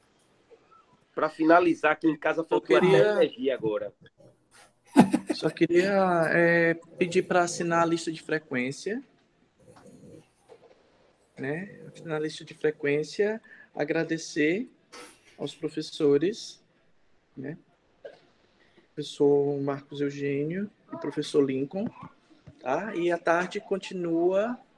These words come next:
Speaker 2: de treze e trinta até o horário que vocês decidirem, ok? Grato. Professor
Speaker 1: Perfeito,
Speaker 2: Patrício,
Speaker 1: obrigado.
Speaker 2: quer falar alguma coisa? Professor Lincoln, quer falar alguma coisa?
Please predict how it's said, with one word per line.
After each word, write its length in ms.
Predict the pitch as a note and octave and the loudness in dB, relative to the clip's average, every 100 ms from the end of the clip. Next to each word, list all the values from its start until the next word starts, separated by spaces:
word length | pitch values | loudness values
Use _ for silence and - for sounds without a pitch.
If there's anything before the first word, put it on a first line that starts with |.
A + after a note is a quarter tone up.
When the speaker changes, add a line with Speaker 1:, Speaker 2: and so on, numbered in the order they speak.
| _ _ - _ _ | _ _ -20 _ _
Speaker 2:
de 880 | E3 C#3+ D#3+ D#3+ D#3+ D#3 D3+ D3 C#3+ - - | -18 -6 -2 0 2 0 0 -4 -6 -10 -4
treze 320 | D3+ D3+ C#3+ | 0 0 -2
e 20 | |
trinta 800 | D#3+ D3+ D#3 E3+ F#3+ A3+ A3+ A3+ G#3+ - | -6 -4 -4 -4 -4 -4 -4 -6 -14 -14
até 560 | D#3 D3+ E3+ D#3+ F3+ | -14 -6 -4 -2 -2
o 100 | G3+ | -2
horário 280 | F3 E3+ E3+ | -2 -2 -2
que 80 | D3 | 0
vocês 320 | D#3 D3 D#3+ | 0 0 -4
decidirem, 560 | E3+ - G3 C#3+ - B2+ _ _ _ | -4 -12 -10 -8 -10 -14 _ _ _
ok? 280 | - C3+ D#3+ _ - _ | -6 -4 -4 _ -20 _
Grato. 520 | C#3 C3+ C#3 D3 - F3+ - _ _ - | -6 -2 -2 -4 -8 -16 -16 _ _ -6
Professor 340 | - A#2 - | 2 2 2
Speaker 1:
Perfeito, 20 | |
Speaker 2:
Patrício, 280 | C3+ E3+ A#2 | 2 4 4
Speaker 1:
obrigado. 140 | G#2+ - | 4 -2
Speaker 2:
quer 60 | |
falar 120 | F#3+ F#3 | -2 -4
alguma 220 | - F3 | -4 -10
coisa? 540 | - G3 G3 A#3 C#4 - _ _ - - _ _ | -4 -4 -2 -2 -4 -6 _ _ -20 -20 _ _
Professor 300 | - D#3+ E3+ | -8 -4 -2
Lincoln, 460 | E3+ E3+ F3 G#3 | -2 -4 -6 -6
quer 140 | A3+ F#3+ | -6 -6
falar 180 | F3 E3 | -2 0
alguma 220 | D#3 D#3 | -2 -4
coisa? 460 | - F3 F3 A3 | -4 -2 -2 -4